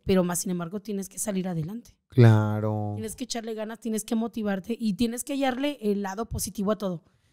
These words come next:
Speaker 1: Y esta es la parte donde yo le llamo lo, la parte positiva y la parte que te motiva a seguir adelante.
Speaker 2: Ok, oye, Magda, antes de, porque mira, ¿te das cuenta que me fui a, al Carrefour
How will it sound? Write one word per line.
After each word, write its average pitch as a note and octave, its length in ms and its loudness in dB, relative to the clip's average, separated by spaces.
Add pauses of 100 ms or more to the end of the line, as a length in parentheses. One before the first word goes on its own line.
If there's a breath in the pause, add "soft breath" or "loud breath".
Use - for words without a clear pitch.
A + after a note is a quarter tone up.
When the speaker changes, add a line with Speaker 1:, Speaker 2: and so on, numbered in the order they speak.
(140)
Speaker 1:
Y G#3+ 220 0
esta G3 200 -2
es G#3 40 -12
la G#3+ 180 -8
parte F#3+ 220 -12
donde G3 240 0
yo F3 80 -2
le E3+ 80 -2
llamo E3+ 220 -6
lo, F3 140 -10 (100)
la F#3+ 220 -4
parte G#3 260 -4
positiva A3+ 580 -8
y - 20 -2
la A3 160 0
parte - 260 -4
que A3 140 -6
te G3+ 160 -4
motiva B3+ 540 2 (360 soft breath)
a F#3 100 0
seguir E3 300 0
adelante. F3 500 -12 (260)
Speaker 2:
Ok, A#2+ 300 4 (160)
oye, B2+ 180 6
Magda, C#3 220 2
antes C#3+ 180 -2
de, F3+ 160 4
porque C3+ 220 0
mira, B2+ 180 0
¿te C3+ 120 -6
das C#3+ 100 -2
cuenta E3+ 160 0
que E3 80 -6
me D#3+ 100 -4
fui C3 200 0
a, C3+ 600 -2
al A2 380 -6
Carrefour A2+ 580 0